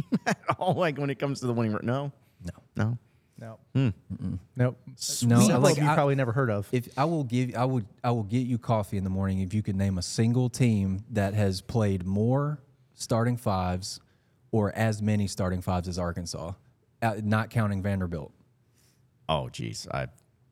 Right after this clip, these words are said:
Speaker 1: wouldn't even know where to
Speaker 2: This
Speaker 1: guess.
Speaker 2: might
Speaker 1: I,
Speaker 2: be the
Speaker 1: I have to
Speaker 2: Tuesday trivia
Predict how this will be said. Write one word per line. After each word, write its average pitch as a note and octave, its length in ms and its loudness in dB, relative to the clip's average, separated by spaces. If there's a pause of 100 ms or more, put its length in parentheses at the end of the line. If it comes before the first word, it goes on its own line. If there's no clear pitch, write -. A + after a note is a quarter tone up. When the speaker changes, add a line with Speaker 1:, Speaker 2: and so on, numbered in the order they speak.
(520)
Speaker 1:
wouldn't F2 200 0
even E2 220 0
know E2 140 0
where E2 100 0
to D#2+ 80 -2
Speaker 2:
This D#2+ 180 0
Speaker 1:
guess. D#2+ 80 -2
Speaker 2:
might - 120 -2
Speaker 1:
I, G#2 180 2
Speaker 2:
be F#2 60 0
the F#2 60 2
Speaker 1:
I - 20 4
have B2 80 4
to G2+ 60 2
Speaker 2:
Tuesday F#2 200 -2
trivia F2+ 480 -4